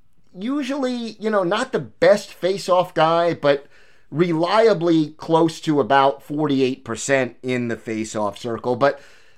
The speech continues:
you know, Brock Nelson is sort of the poster boy for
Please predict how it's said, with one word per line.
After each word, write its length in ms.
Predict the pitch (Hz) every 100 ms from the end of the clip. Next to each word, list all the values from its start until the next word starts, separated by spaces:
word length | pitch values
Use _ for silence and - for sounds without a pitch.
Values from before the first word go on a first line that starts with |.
| -
you 80 | 180
know, 340 | 208 208 208 -
Brock 400 | 135 185 220 214
Nelson 520 | 180 180 180 180 170
is 220 | 151 147
sort 220 | - 180
of 120 | 175
the 100 | 160
poster 460 | 170 160 214 - 147
boy 400 | 117 110 101 101 - - _
for 480 | _ 143 170 170